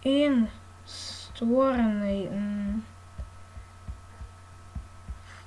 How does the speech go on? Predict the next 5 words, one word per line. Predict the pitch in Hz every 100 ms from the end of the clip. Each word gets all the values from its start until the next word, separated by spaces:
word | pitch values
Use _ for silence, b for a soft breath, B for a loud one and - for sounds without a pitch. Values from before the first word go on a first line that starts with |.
| -
Flytech | 220 247 240 214 208 220 208 - -
Videos, | 240 294 269 214 -
от. | 208 - - - - - - - - - - - - - - - - - - - - - - - - - - - - - - - - - - - - - - - B B B B B B B B - -
Авторські | 233 233 - - - 233
права | 220 226 220 214